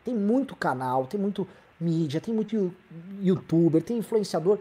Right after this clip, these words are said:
que quer explorar o seu desespero. De todos os lados, da esquerda à direita. Tá? O bolsonarismo sabia explorar.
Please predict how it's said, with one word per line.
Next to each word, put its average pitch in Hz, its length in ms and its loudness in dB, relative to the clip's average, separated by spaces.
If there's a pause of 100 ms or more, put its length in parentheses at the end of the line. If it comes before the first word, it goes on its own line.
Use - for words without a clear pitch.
(240)
que 240 120 -10
quer 277 220 2
explorar 185 540 4
o 175 40 0
seu 175 160 -4
desespero. 135 600 -4 (560)
De - 100 -20
todos 302 200 -2
os 185 40 -4
lados, 170 220 4
da 202 80 4
esquerda 262 580 2
à - 20 0
direita. 156 520 -4 (420)
Tá? 160 100 -2
O 175 60 4
bolsonarismo 175 480 -4
sabia 170 280 -6
explorar. 131 400 -8